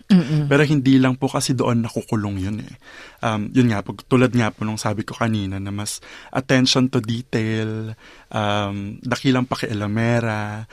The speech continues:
Speaker 2: outside eye, critic siya, best friend ng direktor. Um, mas malawak po kasi talagang role niya. At kay Sir Enril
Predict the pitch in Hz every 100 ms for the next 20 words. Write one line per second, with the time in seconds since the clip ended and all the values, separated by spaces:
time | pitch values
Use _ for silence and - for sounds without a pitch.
0 | - _ 127 131 - 117 107 110 110 110
1 | 110 110 - 139 135 - 113 - 107 104
2 | 101 120 123 - 123 113 110 107 101 98
3 | - 110 101 104 113 - - - - -
4 | 107 101 101 104 - _ _ _ _ 139
5 | 151 151 147 143 120 117 123 - - 123
6 | 127 120 117 113 113 107 95 98 107 120
7 | - 135 131 151 135 127 120 120 120